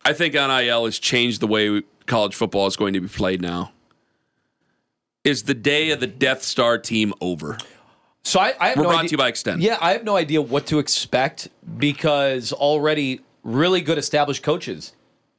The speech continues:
Speaker 2: don't know what to do with N I L. Like, they're all just guessing. And how many coaches are even trying to start, like, an incoming freshman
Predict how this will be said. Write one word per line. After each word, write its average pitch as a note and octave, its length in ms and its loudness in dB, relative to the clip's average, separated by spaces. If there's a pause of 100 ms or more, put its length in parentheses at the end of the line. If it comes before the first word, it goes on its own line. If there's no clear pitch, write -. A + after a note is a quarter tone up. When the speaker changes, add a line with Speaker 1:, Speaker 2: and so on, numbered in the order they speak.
(160)
Speaker 2:
don't D3+ 280 0
know C#3 160 2
what C3 280 0
to C3 80 -6
do A#2 240 2
with A2+ 220 0
N C3 100 0
I G#2+ 180 -2
L. D#2 240 -6 (680)
Like, C#3 160 -2
they're D#3+ 100 4
all F3+ 100 2
just D#3 180 -10
guessing. D3 480 0 (600)
And C#3 500 2 (360)
how D3+ 180 2
many G#3+ 160 0
coaches E3 360 -2
are D3 120 2
even C#3 240 2
trying C#3 480 0
to G#2 60 -2
start, G#2 480 0 (500)
like, C3+ 200 0
an C3+ 60 -2
incoming C#3 640 -2
freshman F2 600 -6